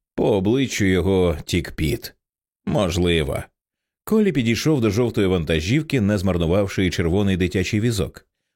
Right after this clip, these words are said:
Усередині візка лежали дві невідкриті банки Пепсі. Поруч із одним із задніх коліс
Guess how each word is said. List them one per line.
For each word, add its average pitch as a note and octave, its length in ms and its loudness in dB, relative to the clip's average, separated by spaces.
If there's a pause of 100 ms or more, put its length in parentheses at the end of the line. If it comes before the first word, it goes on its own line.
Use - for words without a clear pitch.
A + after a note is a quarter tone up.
Усередині F#3 440 0
візка A2+ 320 0
лежали C3 400 2
дві G#2 240 0
невідкриті A#2 560 0
банки G2 380 -2
Пепсі. - 560 -4 (320)
Поруч C#3+ 300 2
із F#2+ 120 0
одним G2 380 0
із F#2+ 100 0
задніх E2 380 0
коліс G#2+ 480 -2